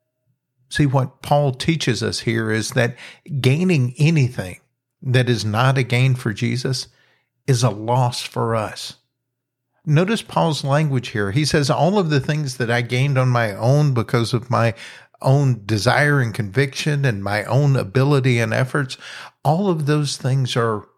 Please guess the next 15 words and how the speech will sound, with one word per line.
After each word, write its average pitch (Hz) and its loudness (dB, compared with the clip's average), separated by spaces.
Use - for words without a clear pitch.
rubbish 117 -2
compared 143 2
to 143 -2
the 123 0
surpassing 151 0
worth 117 0
of 104 -2
knowing 120 0
Christ 113 -2
Jesus - 0
as 104 -6
Lord." 110 -4
It's 143 0
not 143 2
very 131 4